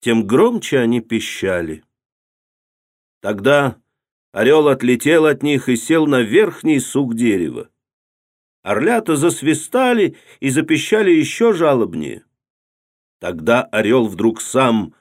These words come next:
громко закричал, расправил крылья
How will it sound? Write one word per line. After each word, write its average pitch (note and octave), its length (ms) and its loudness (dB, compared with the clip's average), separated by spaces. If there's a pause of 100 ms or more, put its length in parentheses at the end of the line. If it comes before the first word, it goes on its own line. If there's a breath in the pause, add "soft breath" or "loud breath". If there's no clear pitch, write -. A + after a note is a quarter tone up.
(340 soft breath)
громко G3+ 800 2
закричал, C#3 1000 0 (420)
расправил C#3+ 680 0
крылья D3 800 0